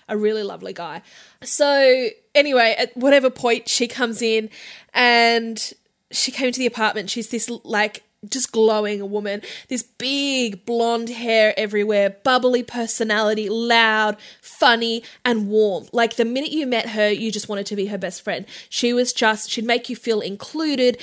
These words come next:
She really wanted to know all about you. She was so interesting and caring and fun and just the life of the party. Like,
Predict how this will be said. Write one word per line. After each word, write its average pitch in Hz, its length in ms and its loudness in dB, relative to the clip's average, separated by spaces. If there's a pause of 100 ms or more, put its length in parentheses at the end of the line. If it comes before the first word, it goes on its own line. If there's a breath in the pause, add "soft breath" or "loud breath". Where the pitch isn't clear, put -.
(140 loud breath)
She - 160 -4
really 269 220 -2
wanted 240 260 -2
to 233 100 -10
know 226 100 -2
all 196 160 -10
about 262 440 -8
you. 254 240 0 (240 loud breath)
She - 180 -2
was 226 100 0
so 254 160 2
interesting 254 560 -4
and 220 140 -2
caring 226 520 0
and 202 220 -4
fun 202 280 -4
and 214 180 -4
just 202 120 -8
the 220 60 -4
life 190 280 -6
of 190 80 -10
the 196 80 -10
party. 160 380 -10
Like, 175 300 -6